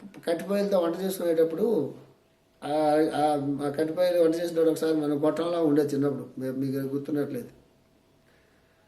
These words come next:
ఒకసారి ఆ, ఆ నిప్పు రాజావా అని చెప్పి ఉఫ్ అని ఊదుతాం. అవునా, అంతవరకు ఉన్నటువంటి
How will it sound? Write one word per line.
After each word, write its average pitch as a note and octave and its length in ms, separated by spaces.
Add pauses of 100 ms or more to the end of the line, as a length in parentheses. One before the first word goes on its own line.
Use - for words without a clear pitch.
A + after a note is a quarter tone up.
(520)
ఒకసారి F#3+ 520
ఆ, F3 140 (420)
ఆ D3 200
నిప్పు E3 260
రాజావా F#3 360
అని E3+ 140
చెప్పి F3+ 140
ఉఫ్ - 440
అని F#3+ 80
ఊదుతాం. D#3+ 440 (260)
అవునా, F#3 260
అంతవరకు F3 520
ఉన్నటువంటి F3 800